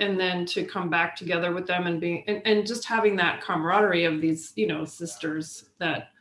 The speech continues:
some are going through the same thing. We're all like, you know, midlife crisis, here we are, you know, but we're also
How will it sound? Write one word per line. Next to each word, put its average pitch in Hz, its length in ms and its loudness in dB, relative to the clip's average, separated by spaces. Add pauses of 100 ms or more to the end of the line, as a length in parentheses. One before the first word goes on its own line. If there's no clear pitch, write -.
(520)
some 170 440 -4
are 170 80 -2
going 175 220 -2
through 175 160 -4
the 180 100 -6
same 185 300 -6
thing. 180 400 -2
We're 160 180 -2
all 165 220 0
like, 160 360 0
you 175 180 -4
know, 151 180 -4
midlife 151 500 -6
crisis, 247 720 2
here 180 220 0
we 214 140 4
are, 240 400 6
you 170 120 2
know, 170 220 0
but 190 240 2
we're 196 160 4
also 185 560 2